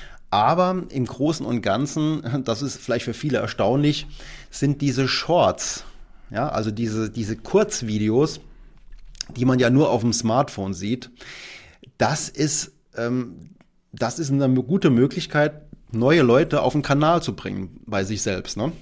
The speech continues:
Deswegen mache ich diese Shorts auch weiterhin, ähm, vielleicht auch mal ein bisschen intensiver, mit mehr Plan, ja, mit, mit mehr Struktur, weil es ist so, dass neunundzwanzig Prozent der Leute, die zu mir gefunden haben,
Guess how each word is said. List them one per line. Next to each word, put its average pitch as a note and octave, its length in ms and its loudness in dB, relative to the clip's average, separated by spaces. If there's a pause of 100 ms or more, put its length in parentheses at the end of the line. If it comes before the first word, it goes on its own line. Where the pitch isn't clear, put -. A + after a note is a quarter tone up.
(640)
Deswegen A2 240 -4
mache C#3+ 200 2
ich D#3 100 -2
diese A2+ 240 2
Shorts G#2 320 -2
auch G2+ 100 -6
weiterhin, A#2+ 560 0 (600)
ähm, A2 320 2
vielleicht A#2 260 2
auch - 120 -8
mal A#2 220 2
ein G#2+ 140 -2
bisschen A2 400 -2
intensiver, B2+ 580 -2
mit C3 200 0
mehr A2 160 2
Plan, A#2 480 0
ja, C3 160 -2
mit, A#2+ 260 -6
mit A2 180 -8
mehr A2 140 -4
Struktur, D#3 560 -2 (480)
weil B2+ 580 4
es A#2+ 240 -2
ist C#3 220 -4
so, C3 140 2
dass A#2+ 160 2
neunundzwanzig A#2+ 520 0
Prozent - 640 -6
der G#2 180 -2
Leute, G2+ 340 -2
die G#2 140 -8
zu - 100 -10
mir A2 140 -2
gefunden A#2 420 -6
haben, G#2+ 220 -2